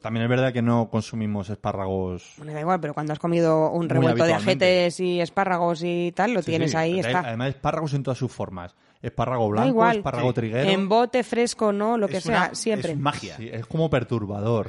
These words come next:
Speaker 1: Eso,
Speaker 2: Claro,
Speaker 1: nosotros
Speaker 2: pero
Speaker 1: que no los
Speaker 2: diríais,
Speaker 1: consumimos
Speaker 2: ¿a que nunca
Speaker 1: así.
Speaker 2: diríais que hay más gente que no lo huele que gente que lo huele?
Speaker 1: Yo lo huelo, desde luego.
Speaker 3: Claro, es que yo, ahora que lo dices, yo no he conocido a nadie,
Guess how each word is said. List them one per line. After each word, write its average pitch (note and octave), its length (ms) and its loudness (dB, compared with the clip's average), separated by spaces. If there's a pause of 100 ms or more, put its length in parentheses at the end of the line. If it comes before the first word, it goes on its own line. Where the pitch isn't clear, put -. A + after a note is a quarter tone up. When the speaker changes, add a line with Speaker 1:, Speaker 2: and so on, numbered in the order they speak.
(120)
Speaker 1:
Eso, - 140 -8
Speaker 2:
Claro, A2+ 60 0
Speaker 1:
nosotros C4 280 2
Speaker 2:
pero A3+ 140 4
Speaker 1:
que C#3 60 2
no C3+ 140 0
los C#3 160 2
Speaker 2:
diríais, B3+ 280 2
Speaker 1:
consumimos C3 420 0
Speaker 2:
¿a A3 60 0
que A3 120 0
nunca C4 180 0
Speaker 1:
así. D4+ 80 0
Speaker 2:
diríais D4 360 -2
que C#4 260 -2
hay A#3+ 220 -2
más A#3 400 -2
gente A#3+ 340 -2
que G#3+ 120 0
no A3+ 160 4
lo G#3+ 100 2
huele G#3 420 0
que F#3+ 120 -6
gente F#3+ 260 -6
que F#3+ 80 -6
lo F3 80 -4
huele? C#3+ 320 -10 (100)
Speaker 1:
Yo A#2+ 240 0
lo D#3+ 100 2
huelo, A2+ 300 0
desde F#2 300 -6
luego. F#2+ 300 -8
Speaker 3:
Claro, A#2+ 140 -4
es A#2 40 -12
que C#3 180 -6
yo, A#2 160 -2
ahora B2+ 200 0
que A#3 60 -4
lo F3 100 0
dices, F3+ 500 -6
yo A#2 240 -4
no G3 120 -2
he F3 40 -6
conocido C#3+ 460 -4
a - 20 -2
nadie, E3 320 -6